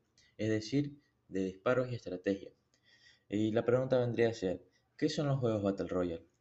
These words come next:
Algunas veces referido en español como Batalla Real, es un género de videojuegos que combina los elementos de un videojuego de supervivencia con la jugabilidad de un último jugador en pie. Los videojuegos tipo Battle Royale desafían a un grupo de jugadores,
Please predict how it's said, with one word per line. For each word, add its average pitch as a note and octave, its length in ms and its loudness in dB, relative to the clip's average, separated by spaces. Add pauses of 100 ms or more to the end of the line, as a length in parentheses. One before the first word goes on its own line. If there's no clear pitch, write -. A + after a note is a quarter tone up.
(180)
Algunas C3 360 0
veces G#2+ 440 0 (100)
referido G2+ 480 0
en A2+ 80 -2
español G#2 400 -4
como F2+ 220 -2
Batalla G2 420 0
Real, G#2+ 380 -2 (200)
es B2+ 120 -8
un C3 160 -8
género B2+ 260 2
de B2 140 6
videojuegos G2+ 560 0
que F#2 100 -10
combina F#2 460 -4
los E2+ 120 -12
elementos F2+ 480 -6
de F2+ 100 -10
un F#2 100 -8
videojuego F#2 400 0
de G2 80 -2
supervivencia G#2+ 720 -6
con G2+ 120 -6
la F#2+ 60 -2
jugabilidad F#2 640 -4
de F#2+ 140 -4
un A2 200 -8 (120)
último B2 420 -6
jugador F#2+ 420 -2
en F#2+ 120 -8
pie. F#2+ 260 -8 (640)
Los G2 80 -18
videojuegos A2+ 540 0
tipo G#2 260 0
Battle G2 280 4
Royale G#2 380 4
desafían A#2 600 -4
a A#2 80 -2
un A2+ 80 -6
grupo A2+ 260 -2
de A#2 80 2
jugadores, G2+ 560 0